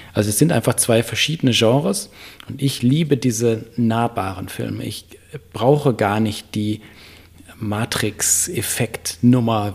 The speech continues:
wo ich die paarenden Löwen in der Savanne sehe. Ich find's viel spannender, mitzuerleben,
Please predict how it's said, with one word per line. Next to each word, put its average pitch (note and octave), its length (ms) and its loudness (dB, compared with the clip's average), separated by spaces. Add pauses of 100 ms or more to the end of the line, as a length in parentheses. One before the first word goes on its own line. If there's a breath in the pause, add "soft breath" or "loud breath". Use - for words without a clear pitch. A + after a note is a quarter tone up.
wo A2 180 -4
ich G#2+ 240 -6
die G#2+ 160 -10
paarenden G#2+ 580 -2
Löwen A2 480 -2
in G#2+ 140 -4
der G2+ 100 -4
Savanne G#2+ 460 0
sehe. - 260 -8 (500 loud breath)
Ich - 140 -10
find's - 360 2 (200)
viel F3 240 0
spannender, C3+ 720 2 (300 loud breath)
mitzuerleben, C3 840 2